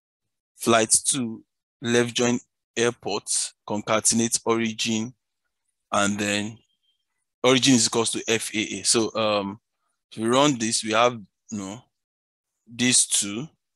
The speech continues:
and then, yeah,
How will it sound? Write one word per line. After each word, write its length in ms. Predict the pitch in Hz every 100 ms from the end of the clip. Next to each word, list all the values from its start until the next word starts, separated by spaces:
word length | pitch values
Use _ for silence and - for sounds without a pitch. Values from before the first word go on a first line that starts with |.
| _ _ _ _ _ _ _ _ _ _
and 260 | 101 98 101
then, 540 | 107 117 120 123 135 - _ _ _ _ _ _ _ _ _ _ _ _ _ _ _ _ _ _ -
yeah, 200 | 110